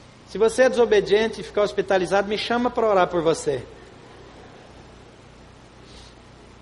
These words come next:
Mas a parte boa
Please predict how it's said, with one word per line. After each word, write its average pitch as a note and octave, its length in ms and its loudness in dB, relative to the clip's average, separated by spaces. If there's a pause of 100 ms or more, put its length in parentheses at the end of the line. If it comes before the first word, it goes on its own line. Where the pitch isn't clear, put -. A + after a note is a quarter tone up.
(1800)
Mas F#3 280 0
a F3+ 100 0
parte G#3 540 -4
boa C#3+ 480 0